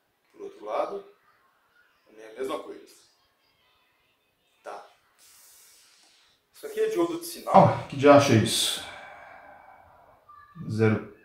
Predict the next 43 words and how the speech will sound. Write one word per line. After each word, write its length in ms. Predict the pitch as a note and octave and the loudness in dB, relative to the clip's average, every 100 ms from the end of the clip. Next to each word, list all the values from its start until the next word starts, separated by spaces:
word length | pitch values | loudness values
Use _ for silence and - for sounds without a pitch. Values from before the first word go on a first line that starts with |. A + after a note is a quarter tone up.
| _ | _
sete, 640 | - - - A#2+ B2 B2 A2+ | -16 -12 -8 -6 -6 -4 -2
zero 260 | G#2+ G#2 G2 - | 0 0 -2 -6
três, 600 | A2 A2+ B2 B2+ A2+ - | -2 2 2 4 2 0
ah, 560 | - - - - - - | -4 -4 -4 -4 -6 -6
não 120 | - | -4
dá 100 | G#2 | -2
pra 140 | G#2 | 0
ler. 260 | G2+ G2+ - - - _ _ _ _ - - - - - - - - - - - _ _ - _ - - - | 0 -2 -6 -16 -20 _ _ _ _ -20 -20 -20 -20 -20 -20 -20 -20 -20 -20 -20 _ _ -20 _ -20 -20 -10
Provavelmente 560 | F#3+ C4+ C#4 A3 A3+ A#3 | -4 0 4 6 6 4
diodo 220 | A#3+ G#3+ | 4 4
de 80 | A#3 | 4
sinal, 420 | C#4+ F#3 D3 D3+ | 6 10 10 8
né? 60 | D3+ | 4
Vou 80 | |
experimentar 540 | C#3+ - F3 F3 E3 D#3+ | 0 4 6 6 6 6
um 100 | D#3+ | 6
N 100 | D#3 | 6
quarenta 260 | D#3 D3 D3 | 6 6 4
e 20 | |
um 100 | C#3 | 4
quarenta 240 | C#3 B2+ | 4 4
e 40 | B2 | 4
oito. 360 | A#2 A#2 - - - - - - | 4 4 0 -8 -16 -20 -20 -8
O 100 | - | 2
esquema 440 | A2 - C#3+ B2+ B2 | 4 6 10 10 10
tá 120 | A#2+ | 8
com 80 | A#2+ | 6
aquela, 380 | A#2 A#2+ A#2 A#2 | 8 10 8 4
aqueles 320 | - A2 - | 2 4 4
códigos 420 | - A2+ G#2+ G#2+ | 6 8 8 4
estranhos 440 | G#2 - A#2 A2+ | 2 2 6 6
da 100 | G#2+ | 6
Philco. 360 | D#3 D3+ D3+ - - - - - - | 10 10 10 6 -12 -20 -20 -20 -20
Experimentar 460 | - F3+ E3 C#3 | 0 6 8 10
um 100 | B2 | 10
N 120 | A#2 A2+ | 10 8
quarenta 260 | G#2 F#2+ | 6 6
e 20 | |
um 60 | G2 | 2
quarenta 260 | G#2 G2 G#2+ | 2 2 2
e 40 | |
oito 200 | G2 F#2+ | 2 0
aqui. 160 | - | -4